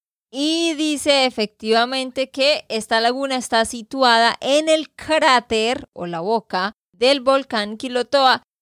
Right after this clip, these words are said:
en cuyo centro de tres kilómetros de diámetro se ha formado una laguna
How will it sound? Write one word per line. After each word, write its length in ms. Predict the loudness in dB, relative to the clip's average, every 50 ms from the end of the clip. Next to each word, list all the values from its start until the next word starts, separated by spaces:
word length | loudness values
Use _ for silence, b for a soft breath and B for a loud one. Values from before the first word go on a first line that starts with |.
| _ -6
en 140 | -4 -4 -4
cuyo 320 | -2 -4 0 2 2 2
centro 560 | 2 4 2 2 2 2 0 -2 0 0 0 -2 -4
de 180 | -4 -4 -4 -4 _
tres 380 | 0 2 2 2 2 0 -4
kilómetros 840 | -8 -8 -8 -4 -2 0 0 0 0 -2 -6 -6 -6 -6 -6 -6 -4 -2
de 180 | 0 0 0
diámetro 840 | 0 0 0 2 2 2 2 0 -2 -6 -6 -6 -4 -2 -2 -2 -2
se 300 | -4 -6 -6 -4 -4 -4
ha 120 | -4 -6
formado 840 | -6 -6 -4 -2 -2 -2 0 0 2 2 2 2 2 0 -2 -4 _ _ _
una 540 | -8 -6 -4 -4 -4 -2 -2 -2 -2 -2 -2
laguna 800 | 0 2 2 0 0 0 0 0 0 0 0 0 0 0 0 -2